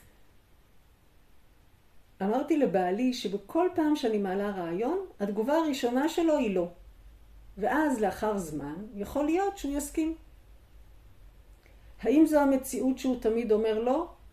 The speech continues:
כן. אך כתלמידה טובה שמתעסקת עכשיו בפודקאסט על, אה, תורת המראות, שאלתי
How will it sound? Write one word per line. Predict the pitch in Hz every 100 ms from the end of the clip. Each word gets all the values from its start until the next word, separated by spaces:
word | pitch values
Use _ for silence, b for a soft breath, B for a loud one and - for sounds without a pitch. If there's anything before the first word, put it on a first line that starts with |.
| -
כן. | - 285 294 - - - - - - - - - b b b -
אך | 185 -
כתלמידה | 214 208 202 202 226 247
טובה | 277 208 226 233
שמתעסקת | - 202 196 220 214 220 247 247 254
עכשיו | 240 220 214 202
בפודקאסט | 202 220 220 277 220 -
על, | 190 190
אה, | 190 190 190
תורת | 202 190 202
המראות, | 214 202 165 147 160 -
שאלתי | 262 294 370